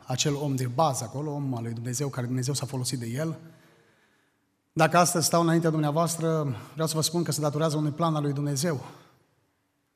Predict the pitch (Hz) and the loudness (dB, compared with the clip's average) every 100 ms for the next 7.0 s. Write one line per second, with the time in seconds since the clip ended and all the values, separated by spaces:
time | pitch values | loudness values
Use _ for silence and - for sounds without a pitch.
0 | _ - 123 123 156 139 131 147 147 147 | _ -8 -6 -2 -2 -2 -2 -2 -2 -2
1 | 160 156 160 139 127 131 143 - 131 117 | -4 -4 -6 -6 -8 -6 -4 -4 -6 -10
2 | - - 127 127 120 143 - 135 117 143 | -14 -12 -8 -6 -4 -2 -4 -4 -6 -4
3 | 151 147 - 139 131 123 151 - 139 131 | -4 -4 -6 -4 -4 -4 -4 -4 -6 -8
4 | 123 - _ - 139 135 143 131 127 143 | -12 -18 _ -6 -4 -2 -4 -4 -2 -2
5 | 143 143 143 139 139 139 139 - - - | -2 -2 -2 -2 -2 -2 -4 -6 -16 -20
6 | _ _ _ _ 147 139 151 143 135 | _ _ _ _ -2 0 2 2 0